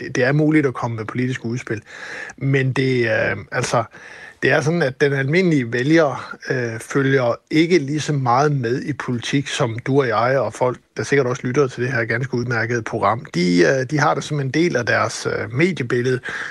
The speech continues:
men følger ikke detaljeret med, og det betyder, at der skal et meget, meget, eller et længerevarende pres, et, et budskab, der skal gentages igen og igen og igen, før det trænger igennem ude lokalt, øh, og ude ved det,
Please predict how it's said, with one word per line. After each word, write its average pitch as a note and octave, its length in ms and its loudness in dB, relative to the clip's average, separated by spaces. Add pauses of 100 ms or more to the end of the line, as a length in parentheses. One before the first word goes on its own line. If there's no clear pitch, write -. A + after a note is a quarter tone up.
(120)
men B2+ 80 -4
følger B2+ 240 0
ikke C3+ 220 0
detaljeret B2 480 0
med, A#2+ 100 -4
og A#2 140 -2
det D3 80 0
betyder, D#3+ 400 2
at - 120 -6
der A#2+ 100 -2
skal - 220 -4 (720)
et C3+ 240 -2
meget, C#3+ 280 4
meget, C#3 440 -2 (220)
eller C3+ 220 0
et B2 140 0
længerevarende B2 640 2
pres, - 480 0
et, C#3 240 -4
et C3 160 -6
budskab, D3+ 480 2
der A#2+ 60 -6
skal A#2+ 180 -10
gentages C#3+ 480 0
igen C#3+ 340 2
og C#3 140 -4
igen C3+ 280 0
og B2+ 120 -4
igen, C3 300 -2
før C3+ 300 0
det A#2+ 140 -6
trænger A#2 480 -4
igennem C#3 560 -2
ude B2+ 220 -2
lokalt, A#2+ 600 -2 (100)
øh, G#2 340 -2
og A2 100 -4
ude A#2+ 200 -2
ved A#2 120 0
det, A2+ 120 -6